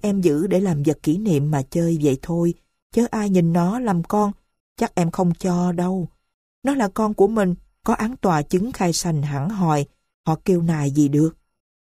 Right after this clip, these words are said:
Tôi có mong cho ai nhìn nó làm chi. Ba đứa con thuở nay chúng nó cũng trìu mến nhau nữa. Rút bớt một đứa, chắc hai đứa kia buồn. Mà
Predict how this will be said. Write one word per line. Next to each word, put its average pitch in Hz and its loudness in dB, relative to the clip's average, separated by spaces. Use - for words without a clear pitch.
Tôi 156 4
có 165 -6
mong 165 0
cho 160 0
ai 151 -4
nhìn 131 0
nó 147 -4
làm 147 -2
chi. 175 2
Ba 208 -2
đứa 226 0
con 208 -2
thuở 143 -2
nay 185 0
chúng 190 0
nó 208 0
cũng 160 0
trìu 156 4
mến 147 0
nhau 180 0
nữa. 151 2
Rút 214 0
bớt 202 -2
một 160 0
đứa, 165 -2
chắc 254 0
hai 202 -2
đứa 214 2
kia 202 0
buồn. 165 4
Mà 156 2